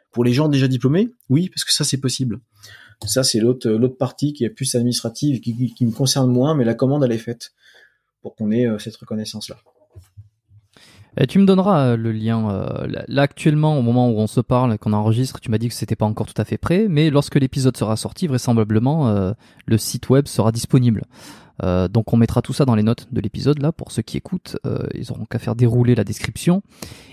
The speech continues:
Speaker 2: et pourront cliquer directement dessus. Donc, euh, il y aura un lien spécifique, j'imagine, que tu pourras me transmettre.
Speaker 1: Ouais, et disons, si les gens, ils ont réussi à tenir, parce que là, nous, on est à une heure vingt-six, euh, je, je vous dis chapeau.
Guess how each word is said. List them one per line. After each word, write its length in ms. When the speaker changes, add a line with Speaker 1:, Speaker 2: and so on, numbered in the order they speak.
Speaker 2:
et 80
pourront 280
cliquer 240
directement 440
dessus. 280
Donc, 200
euh, 540
il 60
y 60
aura 200
un 60
lien 260
spécifique, 540
j'imagine, 540
que 60
tu 120
pourras 160
me 60
transmettre. 400
Speaker 1:
Ouais, 180
et 140
disons, 200
si 140
les 100
gens, 180
ils 100
ont 60
réussi 260
à 40
tenir, 180
parce 80
que 60
là, 160
nous, 140
on 60
est 100
à 80
une 140
heure 120
vingt-six, 640
euh, 120
je, 220
je 140
vous 60
dis 100
chapeau. 500